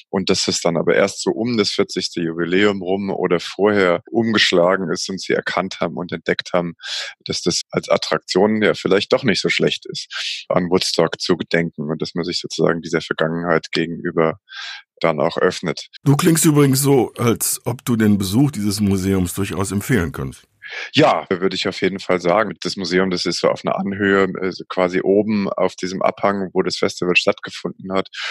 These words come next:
Speaker 1: Und in Verbindung mit den Tondokumenten und mit der historischen Einordnung, an diesem Fleck zu stehen,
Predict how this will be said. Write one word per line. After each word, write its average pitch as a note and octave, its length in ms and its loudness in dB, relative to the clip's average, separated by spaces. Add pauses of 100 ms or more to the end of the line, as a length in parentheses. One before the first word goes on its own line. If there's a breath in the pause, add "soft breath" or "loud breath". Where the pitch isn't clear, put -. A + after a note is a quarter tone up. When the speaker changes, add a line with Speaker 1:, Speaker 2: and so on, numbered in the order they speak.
(220 loud breath)
Speaker 1:
Und F2+ 400 0
in - 100 -8
Verbindung F#2 500 -4
mit E2 140 -12
den E2+ 400 -8
Tondokumenten G2+ 840 2
und F#2 120 -6
mit F#2 160 -8
der F2+ 100 4
historischen F2 560 -2
Einordnung, F#2+ 680 2
an F#2 100 -4
diesem E2+ 260 -6
Fleck - 400 0
zu - 140 -4
stehen, F#2+ 500 2